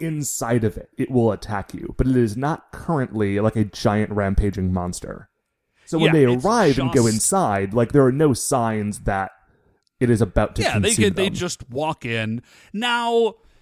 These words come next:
Speaker 2: clearly the soundproofing in apartment dimension complex is, apartment complex dimension is really good because people are absolutely getting attacked slash screaming in their own apartments,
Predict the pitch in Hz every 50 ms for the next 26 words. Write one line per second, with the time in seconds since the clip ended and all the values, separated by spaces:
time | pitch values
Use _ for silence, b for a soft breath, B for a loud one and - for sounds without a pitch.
0 | _ _ _ _ _ _ _ _ - - - - 294 381 392 403 392 381 320 247
1 | 202 - - - - - - 175 202 220 214 190 - - - 247 262 226 - 254
2 | 247 247 247 247 254 269 - - 208 226 233 220 - - 240 233 220 233 233 214
3 | 233 226 226 233 226 - 254 240 226 - 226 226 233 226 - 247 240 240 226 -
4 | - - - - - _ _ _ - 202 208 202 208 185 151 156 - 180 185 190
5 | 202 190 - 196 202 214 226 - - 226 214 220 214 196 - 220 202 175 170 151
6 | 147 143 131 131 135 151 175 175 170 151 147 135 120 131 123 117 107 95 92 -
7 | - B B B B B B 190 185 202 202 - - 254 277 254 247 220 190 165
8 | - _ _ - 196 226 240 - - - 202 180 185 170 156 156 147 160 151 156
9 | 151 135 - - - 156 151 160 - - - - 151 156 156 156 - - - -
10 | - - 127 131 139 160 170 170 175 170 - 151 165 180 180 160 156 151 151 127
11 | 127 143 147 160 156 180 208 220 - 214 220 220 226 208 -